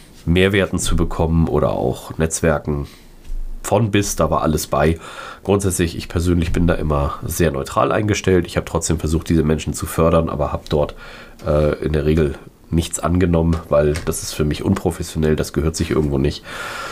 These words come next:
Und daher, ja, muss man auch wissen, worauf man gefasst ist. Also es war jetzt nur ein kleiner Teaser, wir wollen auch den Zeitrahmen nicht sprengen.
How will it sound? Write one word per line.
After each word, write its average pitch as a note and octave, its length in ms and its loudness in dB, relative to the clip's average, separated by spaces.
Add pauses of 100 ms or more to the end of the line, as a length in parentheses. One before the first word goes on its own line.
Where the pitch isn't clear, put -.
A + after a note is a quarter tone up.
(140)
Und F#2+ 220 0
daher, D#2 440 2 (440)
ja, C2 280 0
muss A#2+ 200 2
man B2 120 0
auch D#2+ 160 -4
wissen, E2 200 -2
worauf D2 220 0
man F2 140 0
gefasst - 360 -4
ist. - 220 -6
Also F#2 160 0
es F2+ 100 -4
war G2+ 60 4
jetzt F#2 160 2
nur G#2 120 2
ein F2 120 -2
kleiner E2+ 360 0
Teaser, B2 380 4
wir E2+ 120 0
wollen E2 160 2
auch - 120 -2
den D#2 140 -2
Zeitrahmen C2+ 480 -2
nicht D2+ 140 0
sprengen. - 340 -2